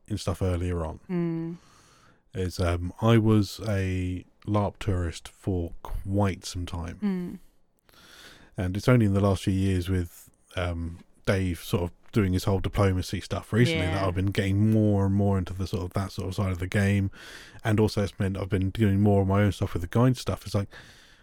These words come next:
Speaker 1: I wish I'd sort of gone into this a bit earlier.
Speaker 2: Yeah.
Speaker 1: As in, and that,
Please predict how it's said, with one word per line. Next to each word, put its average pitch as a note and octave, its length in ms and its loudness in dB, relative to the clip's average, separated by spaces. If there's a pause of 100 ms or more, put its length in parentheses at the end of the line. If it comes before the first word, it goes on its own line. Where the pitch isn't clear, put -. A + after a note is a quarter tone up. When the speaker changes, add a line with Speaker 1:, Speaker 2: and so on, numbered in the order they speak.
(120)
Speaker 1:
I A#2 80 -2
wish B2+ 200 4
I'd A2+ 140 2 (200)
sort G2+ 200 -6
of - 80 -14
gone A2+ 240 8
into G#2 180 4
this G2+ 200 0
a F#2 40 -2
bit - 380 0
earlier. E2 480 -2 (140)
Speaker 2:
Yeah. F3+ 360 -6 (680)
Speaker 1:
As A2 120 2
in, G2 280 0 (140)
and A2 200 0
that, B2 180 2